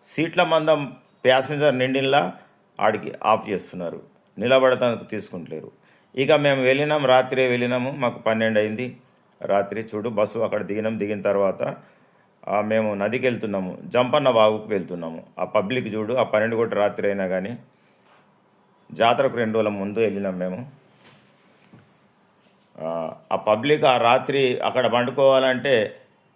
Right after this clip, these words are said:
ఇక ఒకవేళ డబ్బులు పెట్టి అటు లోపల పోతే, మ్, అక్కడ పండుకోవచ్చు, గుడారాలు ఉన్నాయి. మళ్ళీ లోపలికి పోవాలంటే మేము నడుచుడు బాగా ఉంటున్నది కాబట్టి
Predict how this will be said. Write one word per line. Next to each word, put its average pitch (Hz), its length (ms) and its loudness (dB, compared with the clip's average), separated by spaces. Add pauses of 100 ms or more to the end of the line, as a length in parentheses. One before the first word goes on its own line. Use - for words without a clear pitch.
(160)
ఇక 107 120 -2
ఒకవేళ 117 480 2
డబ్బులు 123 360 2
పెట్టి 139 380 0
అటు 139 220 4
లోపల 131 400 4
పోతే, 135 440 2 (100)
మ్, 131 440 -6
అక్కడ 135 200 0
పండుకోవచ్చు, 127 520 0
గుడారాలు 131 460 4
ఉన్నాయి. 117 340 -2 (260)
మళ్ళీ 151 240 2
లోపలికి 180 400 6
పోవాలంటే 170 360 4
మేము 156 180 -2
నడుచుడు 139 460 0
బాగా 135 340 4
ఉంటున్నది 123 420 0
కాబట్టి 110 600 0